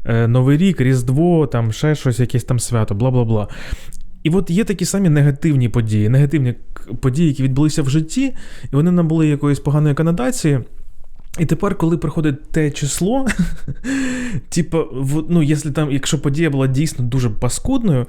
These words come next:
то воно згадується просто на рівні якихось, я не знаю, мі-, мікро-, м-, мікрочастин всередині, знаєте, просто як біологічний годинник такий зациклив цю штуку, і ти такий: «Ай, блядь, це було там рік тому, п'ять тому».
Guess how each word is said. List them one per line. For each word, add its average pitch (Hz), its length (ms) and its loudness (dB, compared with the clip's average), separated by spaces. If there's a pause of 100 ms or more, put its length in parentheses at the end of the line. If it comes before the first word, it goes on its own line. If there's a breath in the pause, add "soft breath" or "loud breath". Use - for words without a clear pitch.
(260 loud breath)
то 156 100 0
воно 202 160 2
згадується 160 640 2
просто 160 320 0
на 143 140 4
рівні 143 320 2
якихось, 127 540 -2
я 120 120 0
не 123 100 0
знаю, 113 300 0
мі-, 127 300 2
мікро-, 135 480 2
м-, 127 200 0 (200)
мікрочастин 147 680 0
всередині, 143 580 0
знаєте, 135 320 0
просто 127 360 0
як 110 100 0
біологічний 127 480 0
годинник 131 380 2
такий 123 340 0 (300 loud breath)
зациклив 139 460 0
цю 135 120 -2
штуку, 127 300 -2
і 117 40 0
ти 123 80 -2
такий: 123 300 -4
«Ай, 131 340 4
блядь, 123 380 0
це 120 100 -4
було 123 280 0
там 110 180 0
рік 131 180 2
тому, 107 320 0
п'ять 120 260 0
тому». 110 360 2